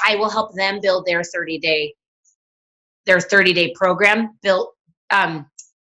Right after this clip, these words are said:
built on the fifteen-minute program that I've set up. So their thirty-day meal plan. So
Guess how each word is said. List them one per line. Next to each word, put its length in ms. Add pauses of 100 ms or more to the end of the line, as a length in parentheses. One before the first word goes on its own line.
(380)
built 340
on 240
the 80
fifteen-minute 920 (100)
program 380
that 100
I've 140
set 200
up. 140 (220)
So 400
their 180
thirty-day 440
meal 460
plan. 140 (960)
So 300